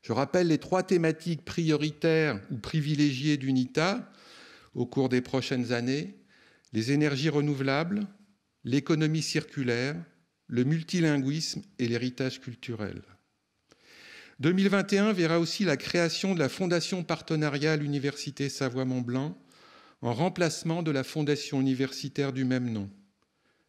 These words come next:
Les objectifs et les champs d'action sont identiques. L'arrivée du nouveau membre fondateur, entreprise et agglomération, l'engagement renouvelé et significatif du Conseil Savoie-Mont-Blanc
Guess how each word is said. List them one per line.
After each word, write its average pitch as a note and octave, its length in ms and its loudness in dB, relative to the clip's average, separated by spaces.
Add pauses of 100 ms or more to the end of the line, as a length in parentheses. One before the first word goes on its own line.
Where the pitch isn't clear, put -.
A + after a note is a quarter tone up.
Les A2 220 0
objectifs D#3 840 -2
et A2+ 100 -2
les A#2+ 120 0
champs D#3 240 -2
d'action D3+ 440 -4
sont C3 240 -6
identiques. C#3+ 840 -8 (920)
L'arrivée E3 460 2
du D3+ 180 0
nouveau F3 360 2
membre F3+ 400 -2
fondateur, D#3 800 -2 (460)
entreprise D3+ 960 -2 (480)
et A#2 120 2
agglomération, C3+ 960 0 (840)
l'engagement F3 680 4
renouvelé G3 840 2 (120)
et C3 100 6
significatif F3 1200 0
du C3 140 -4
Conseil C#3+ 400 0
Savoie-Mont-Blanc C3 880 -2